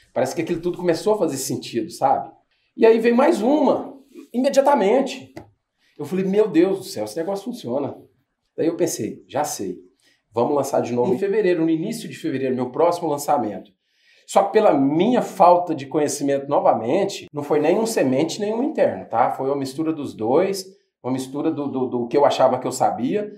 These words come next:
Ela me voltou onze mil reais. Fiz lançamento o ano todo desse jeito.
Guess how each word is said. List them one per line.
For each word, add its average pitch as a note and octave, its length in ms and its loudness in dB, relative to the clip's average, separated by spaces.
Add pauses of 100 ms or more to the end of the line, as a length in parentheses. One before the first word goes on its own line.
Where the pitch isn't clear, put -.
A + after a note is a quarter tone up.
(200)
Ela C#3 220 0
me D#3+ 40 2
voltou F3+ 280 2
onze C4 260 0
mil B3 140 0
reais. D3 480 2 (460)
Fiz E3 240 -2
lançamento F3 840 0
o D#3+ 180 -2
ano A3 240 -2
todo F3+ 300 -4
desse A2+ 260 -10
jeito. F2+ 380 -12